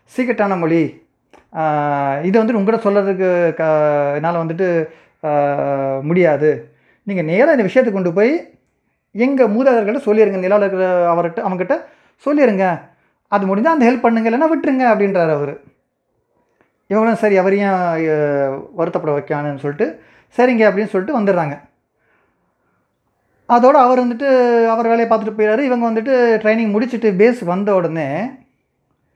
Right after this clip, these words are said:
ஒரே பரபரப்பா இருக்காங்க. ஆ,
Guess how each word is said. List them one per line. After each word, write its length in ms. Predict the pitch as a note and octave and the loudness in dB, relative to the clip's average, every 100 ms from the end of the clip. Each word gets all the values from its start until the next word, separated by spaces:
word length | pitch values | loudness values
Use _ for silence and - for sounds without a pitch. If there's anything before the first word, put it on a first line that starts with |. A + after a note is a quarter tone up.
| _ | _
ஒரே 300 | - A3+ G#3 | 0 4 4
பரபரப்பா 360 | C4 G#3+ A3+ G#3 | 4 2 2 2
இருக்காங்க. 380 | A3 F#3 E3 D3 - _ _ _ _ _ _ | 0 0 -4 -8 -16 _ _ _ _ _ _
ஆ, 640 | F#3 F3 E3 D#3 D3+ D3 C#3+ | -6 -2 0 0 0 0 -4